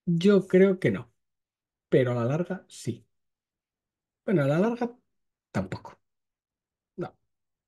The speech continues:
No debería, porque al final Ethereum es una especie de capa,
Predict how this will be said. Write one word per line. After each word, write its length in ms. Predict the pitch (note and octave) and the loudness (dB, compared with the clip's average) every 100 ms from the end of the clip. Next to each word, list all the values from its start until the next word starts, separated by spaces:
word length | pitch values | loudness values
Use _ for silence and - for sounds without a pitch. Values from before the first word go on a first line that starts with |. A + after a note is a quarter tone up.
| _ _ _ _ _ - _ _ - | _ _ _ _ _ -20 _ _ 0
No 100 | F3 | 4
debería, 280 | A2+ G#2+ | 4 2
porque 140 | A2 C#3 | -2 -2
al 60 | |
final 200 | D#3 F3+ | 0 4
Ethereum 440 | F3+ D3+ F3+ E3+ E3 | 4 4 4 6 4
es 120 | D3+ | 0
una 80 | D#3 | -4
especie 460 | - D#3 - D#3 | -4 -6 -2 -2
de 180 | C#3 C3 | 0 -2
capa, 560 | B2+ B2+ B2 A#2 A2+ | -4 -6 -4 -4 -6